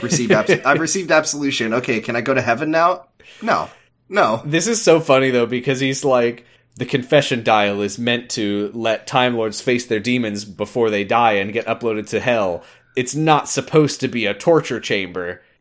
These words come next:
Speaker 2: The unspoken follow-up to that sentence being,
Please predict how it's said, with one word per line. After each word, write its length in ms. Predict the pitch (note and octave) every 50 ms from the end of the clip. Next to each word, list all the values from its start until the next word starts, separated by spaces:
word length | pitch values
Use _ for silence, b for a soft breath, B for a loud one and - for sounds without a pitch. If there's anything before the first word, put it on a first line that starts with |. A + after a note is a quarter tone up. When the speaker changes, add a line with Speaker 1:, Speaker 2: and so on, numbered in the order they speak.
| _ _ _ -
Speaker 2:
The 380 | B2 G#2 C3 B2+ B2+ C3+ - -
unspoken 840 | D3 D#3 D#3 D#3 D#3 - - C#3+ C#3+ C#3+ C#3+ C3+ B2+ A#2+ A#2+ A#2+ B2 -
follow-up 460 | - - E3 E3 D#3+ C#3+ C3 A#2+ -
to 60 | - A#2+
that 180 | A#2+ A2+ -
sentence 360 | - C3 A#2 G#2 A#2 G#2+ - -
being, 440 | - A#2+ G#2+ G#2 G#2 G2+ G2 b